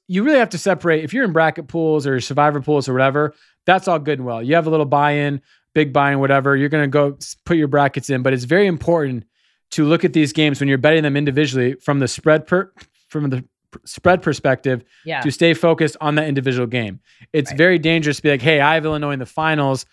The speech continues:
Speaker 1: I'm gonna take a minus six against Oklahoma State," when that's probably not the best pick.
Speaker 2: Right.
Speaker 1: You know?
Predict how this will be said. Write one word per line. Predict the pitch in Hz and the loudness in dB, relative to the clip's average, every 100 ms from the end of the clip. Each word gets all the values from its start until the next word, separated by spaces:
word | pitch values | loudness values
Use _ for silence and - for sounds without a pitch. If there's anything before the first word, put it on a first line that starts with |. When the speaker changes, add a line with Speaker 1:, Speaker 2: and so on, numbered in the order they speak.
| _ _ - | _ _ -4
Speaker 1:
I'm | 151 | 0
gonna | 151 127 | 0 2
take | 170 160 | 2 2
a | 147 | 0
minus | 151 147 127 | 0 0 -2
six | - 160 | -4 -4
against | 143 139 151 | -4 -4 -2
Oklahoma | 139 139 123 | 0 0 -2
State," | - 156 147 - _ - | 0 2 2 -4 _ -8
when | 139 | -6
that's | 127 | -2
probably | 175 160 147 | 0 0 0
not | 143 | -4
the | 131 | -4
best | 123 113 - | -6 -6 -4
pick. | 139 98 - _ - | -4 -4 -12 _ -8
Speaker 2:
Right. | 156 131 | -6 -2
Speaker 1:
You | |
know? | 127 127 131 | 0 0 0